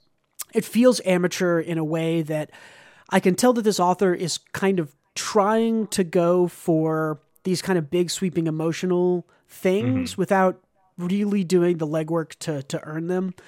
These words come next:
Speaker 1: which I think I see in a, in a lot of newer authors. Um, you go, "Oh man, it was so cool when, you know,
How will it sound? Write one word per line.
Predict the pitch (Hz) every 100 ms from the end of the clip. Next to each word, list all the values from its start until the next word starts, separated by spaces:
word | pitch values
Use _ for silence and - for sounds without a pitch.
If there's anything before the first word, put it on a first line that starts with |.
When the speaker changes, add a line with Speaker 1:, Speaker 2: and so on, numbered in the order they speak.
| -
Speaker 1:
which | 202 202
I |
think | 196 254
I | 202
see | -
in | 185 196
a, | 175 180
in | 175
a |
lot | 156 160 165
of | 160
newer | 156 156 160 160 156 151
authors. | 147 151 202 202 214 - - _ -
Um, | 147 143 135 135 - -
you | 190 185
go, | 165 165
"Oh | 226 202
man, | 208 208 170 165
it | 202
was | 185
so | - 240
cool | 220 226 226 196
when, | 185 165 165 160
you | 214
know, | 175 156